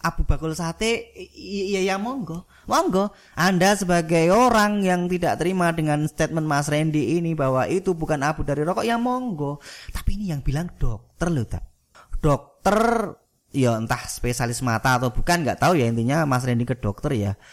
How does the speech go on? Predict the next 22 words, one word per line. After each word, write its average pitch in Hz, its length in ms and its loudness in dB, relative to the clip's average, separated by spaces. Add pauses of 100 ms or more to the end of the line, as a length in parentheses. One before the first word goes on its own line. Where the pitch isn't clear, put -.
(840)
Kalau 180 180 2
yang 180 220 4
bilang 170 320 2
itu 180 540 0 (840)
abu 165 380 2
Anda 170 320 -4
ya 214 80 0
mungkin 147 600 -2 (400)
ya 123 320 -4
rata 113 400 -4
gagas 113 720 -4
gitu 64 160 -14
loh. - 400 -18
Rakyat 117 320 -4
sipil 240 520 -2
sok-sokan 165 680 0
menganalisa 135 720 0
tanpa 135 320 -2
riset, 123 400 -4
gagal. 127 600 -4 (120)
Anda 208 480 0
gagal. 160 640 -6